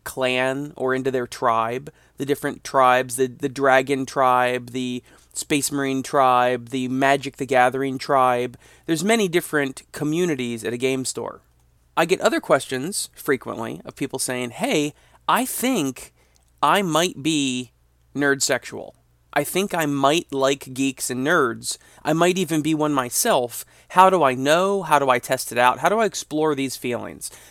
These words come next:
I get asked that all the time. So I figured I would finally show you tips and tricks on how to lure nerds to you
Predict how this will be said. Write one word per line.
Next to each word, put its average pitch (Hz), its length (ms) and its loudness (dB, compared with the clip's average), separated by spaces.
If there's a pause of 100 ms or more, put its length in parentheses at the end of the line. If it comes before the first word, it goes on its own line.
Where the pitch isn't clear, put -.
I 147 80 0
get 190 220 4 (120)
asked 165 360 6
that 143 320 2 (240)
all 139 240 8
the 127 100 -6
time. 104 380 -6 (380)
So - 120 2
I 143 80 8
figured 160 400 -2
I 139 80 2
would 135 160 -4
finally 139 800 -2 (340)
show 156 320 2
you 143 560 0
tips - 260 -4
and 262 120 0
tricks - 500 -4 (140)
on 139 160 0
how 139 340 2
to 135 480 -2 (580)
lure 180 400 4
nerds 147 480 0
to 160 180 -2
you 117 400 -6